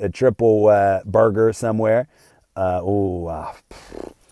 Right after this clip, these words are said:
right? Eat, eat a triple burger. It's even just saying it right now is already driving me nuts. And then go hit, hit up a bar and, and find some ladies to hang out with,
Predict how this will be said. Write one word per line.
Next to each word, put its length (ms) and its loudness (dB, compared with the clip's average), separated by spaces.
right? 380 -2
Eat, 240 -2
eat 160 2
a 60 2
triple 380 6
burger. 420 8
It's 160 2
even 240 0
just 180 -6
saying 300 2
it 60 2
right 200 4
now 280 6
is 120 2
already 300 4
driving 420 0
me 80 -2
nuts. 360 -4
And 120 -2
then 160 0
go 380 6
hit, 280 0
hit 160 2
up 160 2
a 60 -2
bar 380 6
and, 180 0
and 160 -6
find 300 -4
some 140 -2
ladies 400 0
to 260 2
hang 220 -2
out 180 2
with, 200 4